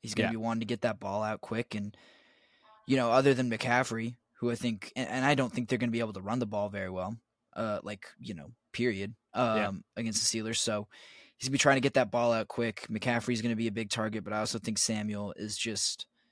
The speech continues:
Speaker 1: they're gonna all, most of the eyes are gonna be on McCaffrey. And I think, like you said, Deebo's gonna go a little bit underlooked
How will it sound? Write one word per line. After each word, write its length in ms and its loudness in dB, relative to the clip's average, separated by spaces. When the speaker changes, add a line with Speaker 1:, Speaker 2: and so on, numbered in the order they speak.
Speaker 1:
they're 260 10
gonna 180 6
all, 300 12
most 500 6
of 60 2
the 140 6
eyes 260 4
are 40 -2
gonna 140 0
be 240 -4
on 300 0
McCaffrey. 460 -4
And 80 -2
I 20 -4
think, 200 -4
like 160 -2
you 60 -4
said, 240 -2
Deebo's 300 -6
gonna 160 -4
go 180 -8
a 40 -6
little 300 -4
bit 160 -4
underlooked 680 -6